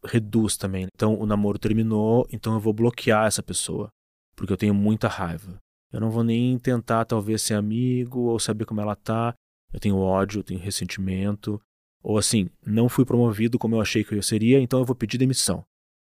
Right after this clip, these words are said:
O problema é a expectativa não tem como, esse papo de não criar expectativa também não faz sentido. Não tem como viver sem expectativa. Mas qual que é a rigidez dessas expectativas?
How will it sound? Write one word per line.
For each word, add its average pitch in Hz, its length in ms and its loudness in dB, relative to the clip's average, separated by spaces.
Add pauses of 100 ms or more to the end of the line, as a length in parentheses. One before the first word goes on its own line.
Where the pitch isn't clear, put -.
O 98 80 0
problema 104 520 2 (520)
é 113 80 0
a 104 40 4
expectativa 113 840 -2 (600)
não 147 220 2
tem 170 220 2
como, 135 640 4
esse - 180 -6
papo 135 260 -4
de 120 80 -4
não 113 120 0
criar 107 180 2
expectativa 107 540 -4
também 107 480 -2
não 107 140 -6
faz 117 200 -6
sentido. - 600 -6
Não 107 120 -6
tem 117 120 0
como 113 180 -2
viver 101 400 0
sem 107 240 -2
expectativa. - 760 -8 (260)
Mas 104 140 -2
qual 135 200 2
que - 120 0
é 147 40 6
a 143 40 4
rigidez 127 640 2
dessas 95 280 -6
expectativas? - 1040 -10